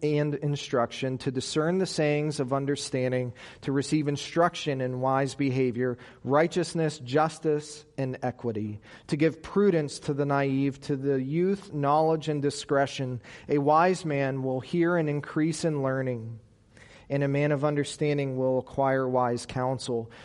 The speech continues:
To understand a proverb and a figure, the words of the wise and their riddles. The fear of the Lord is the beginning of knowledge. Fools despise wisdom and, and instruction.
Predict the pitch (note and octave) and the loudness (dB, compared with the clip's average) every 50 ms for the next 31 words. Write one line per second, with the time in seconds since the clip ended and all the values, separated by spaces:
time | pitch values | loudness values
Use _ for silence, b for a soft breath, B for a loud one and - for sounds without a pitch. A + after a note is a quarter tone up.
0 | B B - E3+ E3 E3+ F3+ G3 A3 G#3+ - - F#3+ F#3 F3+ F3+ - - - - | B B 0 2 4 4 4 4 2 0 0 2 2 4 4 2 0 0 0 2
1 | G3 G3 G3 F#3 E3 D3+ C#3 C3+ B2+ B2+ D3 D3 D3 C#3+ - - - F#3+ F3+ E3 | 4 4 4 4 2 2 0 0 0 -2 -2 -2 -2 -4 -4 -2 0 2 2 2
2 | C#3+ C3 B2 B2 B2 B2+ C#3+ C3+ C3 C#3+ D3 D#3+ E3+ F3 E3 F3 D3+ D#3 E3 D#3 | 2 0 0 0 0 0 0 0 2 2 2 2 2 0 0 -4 -2 0 0 2
3 | D3 C3 C3 B2+ B2 B2 B2+ C3+ A#2 - B2+ B2 B2 B2 A#2+ A#2+ A2+ A2+ G#2+ G2+ | 2 4 4 4 2 2 0 0 -2 -4 -4 -2 -2 -2 -2 -2 -2 -2 -4 -4
4 | G#2 F#2+ F#2+ G2+ G#2 - - - - b b b b b b b b b b b | -4 -6 -8 -8 -10 -12 -14 -14 -18 b b b b b b b b b b b
5 | b b b b _ - C3+ - - - C#3+ C3+ C3+ C#3 C#3+ C3 C#3 D#3 D3+ D3 | b b b b _ -8 -6 -6 -2 -2 0 2 2 2 0 0 0 -2 0 0
6 | D3+ D3 C#3 B2+ A2+ G#2 G#2+ A2 G#2+ A2 - - _ _ _ _ _ - _ - | 0 0 0 0 0 -2 -4 -8 -10 -12 -16 -18 _ _ _ _ _ -14 _ -8
7 | A#2+ G#2+ A2+ B2+ A#2+ B2 B2+ A2+ A#2+ B2 A#2 A#2+ B2+ C3 B2+ A#2 C3+ C3 B2 A#2+ | -8 -6 -6 -4 -2 -2 -2 0 0 0 0 0 -2 -4 -4 -4 -4 -2 -2 0
8 | A#2+ A#2+ A#2 A2 G#2 G2 G2 G2+ - - - - - _ b b b b b b | 0 0 -2 -2 -4 -6 -8 -12 -14 -16 -16 -18 -20 _ b b b b b b
9 | - - - - - E3 D#3 C3+ A#2+ G#2+ G2 G#2 - - - - - _ _ _ | -20 -20 -6 -2 0 2 2 0 0 -4 -6 -10 -10 -12 -12 -14 -16 _ _ _
10 | _ _ _ _ _ _ - A#2 - - - C3 A#2 A2+ A2 A2 G#2 - A2+ A#2+ | _ _ _ _ _ _ -8 -8 -8 -4 -2 0 2 2 0 0 -2 -4 -4 -4
11 | A#2+ A#2 A#2 G#2+ G2 G2+ F#2 G2 G2 G#2 G#2 - - _ - _ _ _ _ _ | -4 -4 -4 -8 -10 -10 -10 -10 -12 -14 -16 -20 -20 _ -20 _ _ _ _ _
12 | _ _ _ - - A2+ G#2+ G#2 G#2 - _ - A#2 A#2 A#2 A2+ A2 G#2+ G2+ G#2 | _ _ _ -12 -10 -8 -8 -8 -10 -12 _ -10 -8 -6 -6 -6 -6 -6 -6 -6
13 | G2+ - - - G#2+ G2 G2+ - - - G2+ F#2 F#2 F#2 | -8 -10 -8 -6 -6 -6 -6 -8 -14 -14 -14 -14 -14 -16